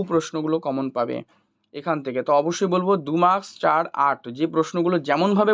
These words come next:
বলে দিয়েছি তোমরা তেমনভাবেই কিন্তু প্র্যাকটিস করো। পরবর্তী ভিডিওতে চতুর্থ, পঞ্চম, ষষ্ঠ অধ্যায়ের আমি এক একটা অধ্যায় ধরে ধরে তোমাদের সাজেশন প্রশ্নগুলো আলোচনা করে দেবো, এবং পরীক্ষার ঠিক আগের মুহূর্তেই,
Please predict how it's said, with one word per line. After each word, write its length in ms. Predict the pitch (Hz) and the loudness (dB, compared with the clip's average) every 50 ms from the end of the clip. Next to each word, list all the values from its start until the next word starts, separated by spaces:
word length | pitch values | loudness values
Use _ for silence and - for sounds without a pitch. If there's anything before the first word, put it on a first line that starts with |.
| 196 202 | 4 4
বলে 140 | 208 208 202 190 | 4 4 4 2
দিয়েছি 220 | 202 202 196 220 202 180 | -2 -2 -4 -4 -4 -2
তোমরা 160 | 175 165 156 147 - - | 0 0 0 -2 -4 -6
তেমনভাবেই 480 | 143 143 160 170 170 165 165 170 165 165 | -4 -2 -2 0 0 2 2 2 0 0
কিন্তু 160 | 170 170 175 - - | -2 -6 -8 -8 -8
প্র্যাকটিস 320 | 127 123 - _ 131 127 - _ | -8 -10 -10 _ -18 -20 -12 _
করো। 140 | 120 117 120 - - _ _ _ _ _ _ _ _ _ - | -8 -6 -6 -8 -12 _ _ _ _ _ _ _ _ _ -6
পরবর্তী 420 | 151 160 180 180 196 185 190 202 196 190 | -4 -4 -2 -2 -4 -4 -4 -4 -4 -2
ভিডিওতে 380 | 196 170 190 190 185 190 208 208 226 - - _ _ _ _ - | -2 0 0 -2 0 0 0 0 0 -4 -8 _ _ _ _ -4
চতুর্থ, 380 | 165 170 170 202 196 185 - 208 208 208 202 | -2 -2 -2 -2 -4 -4 -2 -2 -2 0 2
পঞ্চম, 320 | 180 165 170 160 185 180 175 - | 2 2 2 0 -2 -4 -2 -2
ষষ্ঠ 220 | 160 139 - - 165 160 156 | -2 -2 -2 -2 -2 -2 0
অধ্যায়ের 280 | 147 156 165 165 160 151 | 0 2 2 4 4 4
আমি 140 | 156 160 160 160 - _ _ _ _ _ _ _ | 2 2 0 -2 -4 _ _ _ _ _ _ _
এক 140 | 143 135 156 151 | -12 -10 -10 -12
একটা 160 | 147 _ 170 147 135 | -10 _ -4 -2 -2
অধ্যায় 260 | 131 139 165 175 175 165 | -2 -2 -2 -2 -2 -2
ধরে 140 | 175 180 175 170 | -2 -2 -2 -2
ধরে 120 | 185 180 175 175 - - - _ _ _ _ _ _ | -2 -4 -4 -6 -10 -18 -20 _ _ _ _ _ _
তোমাদের 200 | 143 147 147 156 151 - | -8 -6 -6 -4 0 0
সাজেশন 320 | 147 143 156 160 185 185 175 180 | 0 0 0 -2 -2 -2 -2 -2
প্রশ্নগুলো 340 | 180 180 - 196 185 185 185 175 | -4 -2 -2 0 2 2 4 2
আলোচনা 280 | 180 185 190 196 196 185 196 | 2 0 0 0 0 2 2
করে 120 | 190 196 185 | 2 2 2
দেবো, 160 | 196 185 214 240 294 - - _ _ _ - | 2 2 2 0 0 -4 -12 _ _ _ -8
এবং 100 | 170 190 175 - _ 175 | -8 -8 -8 -10 _ -2
পরীক্ষার 540 | 196 208 220 196 - _ - 220 226 226 226 _ - | 0 0 0 -4 -8 _ -2 0 0 0 0 _ -4
ঠিক 160 | 240 233 240 _ _ _ - 143 147 | -6 -6 -6 _ _ _ -4 -4 -4
আগের 220 | 160 175 185 185 190 170 | -2 -2 -2 -2 0 0
মুহূর্তেই, 460 | 165 170 175 175 170 - 196 160 123 | 2 2 2 0 -2 0 0 0 0